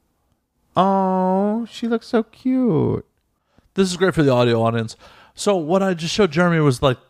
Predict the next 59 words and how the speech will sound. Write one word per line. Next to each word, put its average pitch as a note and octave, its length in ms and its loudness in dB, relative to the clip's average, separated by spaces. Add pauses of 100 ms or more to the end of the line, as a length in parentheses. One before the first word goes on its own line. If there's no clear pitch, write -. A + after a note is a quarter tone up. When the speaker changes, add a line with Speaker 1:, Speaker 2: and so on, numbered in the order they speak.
(100)
Speaker 2:
the A#2 380 0 (240)
actual C3+ 300 0
pictures - 320 -4
from B2+ 180 0
the A2+ 60 -2
photo A#2+ 200 0
shoot C3 300 -4
from B2 200 0
the A#2 60 -2
poster. B2+ 400 0 (160)
Speaker 1:
Oh A2 200 2
my G#2 140 0
God, F#2+ 240 2
I F#2 60 0
love, F#2+ 280 -2 (800)
I G#2 60 0
love G2 300 0
this. - 180 -6
Why - 160 -2
do C4 120 -2
you B3 40 2
look C4 140 -2
so G#3 160 -4
different? - 500 -6 (460)
Oh, B2+ 100 2
you're F#2+ 160 0
naked. C3 280 -4 (680)
Speaker 2:
I'm G#3 100 -4
not B3+ 200 0
Speaker 1:
<laughs> D#3+ 40 -4
Speaker 2:
naked. B2+ 340 0
Speaker 1:
No, G2 60 2
I'm F#2 80 -2
just - 200 -6
kidding. - 220 -6 (540)
No, C3 100 2
why D#3+ 200 -2
do F#3 120 -2
you E3 80 2
look A#2 140 0
so E2 140 -4
different? F2 500 -8
Is G#2+ 140 -6
it - 80 -4
your F2 100 -2
hair? A#2+ 240 0
Oh, C3+ 120 0
you F3 100 0
don't F3 120 2
have D#3+ 100 0
any C#3 100 -6
glasses B2 500 -2
on. F2+ 260 -2
That's G#2 180 -4
what G2 120 -2
it F2+ 100 -4
is. E2 240 -4 (500)
Very F3+ 260 0
interesting. F#2 760 -4